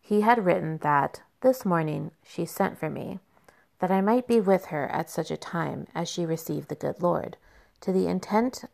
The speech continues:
I should hear her speak, as touching her innocency always to be clear.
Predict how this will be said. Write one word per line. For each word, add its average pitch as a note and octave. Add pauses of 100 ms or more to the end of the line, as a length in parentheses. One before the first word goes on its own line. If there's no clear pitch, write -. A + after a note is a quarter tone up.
(100)
I F3
should F#3+
hear D3
her E3
speak, - (340)
as F3+
touching G#3
her A3
innocency D#3+ (340)
always E3+
to -
be -
clear. -